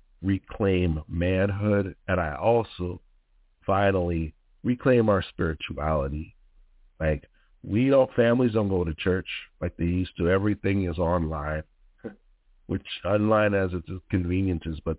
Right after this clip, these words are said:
that doesn't build, you don't build community online the same way you would be physically in a building,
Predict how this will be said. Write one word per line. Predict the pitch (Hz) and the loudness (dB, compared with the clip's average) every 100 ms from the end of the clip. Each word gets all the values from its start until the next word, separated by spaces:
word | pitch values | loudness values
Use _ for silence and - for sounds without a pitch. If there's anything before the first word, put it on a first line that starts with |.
| - | -4
that | 85 | -2
doesn't | - 98 92 82 | 2 2 2 -2
build, | 90 80 - - | -2 -2 -8 -2
you | 123 | 2
don't | 127 104 | 4 2
build | 107 104 101 | 2 2 0
community | - 95 90 85 78 80 | -2 0 0 -2 -4 -4
online | 76 80 80 85 80 | -4 -4 -2 -2 -2
the | 80 - | -6 -4
same | 85 82 | -4 -2
way | 82 80 _ _ _ - | -2 -2 _ _ _ 0
you | 87 | 0
would | 80 | 2
be | 71 82 - | 0 -2 0
physically | 95 78 87 - 82 80 - | -2 0 -2 -2 0 0 0
in | 90 78 71 - - | -2 0 -4 -10 -10
a | 76 | -6
building, | 76 73 69 | -4 -4 -4